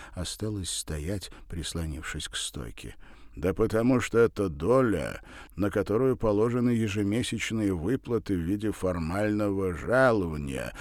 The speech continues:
подхватил ложечкой кусочек торта и поднёс ко рту.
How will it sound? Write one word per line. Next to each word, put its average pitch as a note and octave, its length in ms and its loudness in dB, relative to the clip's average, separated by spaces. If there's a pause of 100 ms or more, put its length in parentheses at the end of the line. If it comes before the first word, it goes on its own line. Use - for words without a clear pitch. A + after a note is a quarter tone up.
(340)
подхватил F2+ 580 -2
ложечкой E2 480 -6
кусочек - 540 -8
торта G#2 400 -4
и D#2 40 -8
поднёс D#2 520 -6
ко E2 160 -8
рту. C#2+ 360 -10